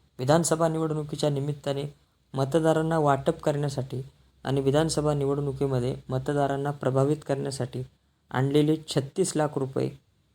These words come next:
रोकड आणि इतर रकमेसह आमदार सुनील शेळके यांचा कार्यकर्ता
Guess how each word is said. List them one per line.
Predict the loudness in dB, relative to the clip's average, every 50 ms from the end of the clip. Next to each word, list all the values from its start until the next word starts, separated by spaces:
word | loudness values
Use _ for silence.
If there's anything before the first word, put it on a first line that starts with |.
| _ _ -8
रोकड | 0 2 2 2 2 0 2 2 2 2 0 -4 -14 _ _ _ _ -10
आणि | -6 -6 -4 -2 -2
इतर | -2 0 2 2 4
रकमेसह | 4 4 2 2 0 -2 -2 0 -2 -2 -4 -4 -6 -10 -16 _ _ _ _ _ _ _ _ _ _ _ _ _ _ _
आमदार | -8 -4 -2 2 4 4 4 4
सुनील | 2 -2 -2 -2 0 0 0 2
शेळके | 2 4 4 4 4 2 2 2
यांचा | 2 2 0 0 0 0
कार्यकर्ता | 2 2 2 2 2 0 -2 -4 -2 -4 -6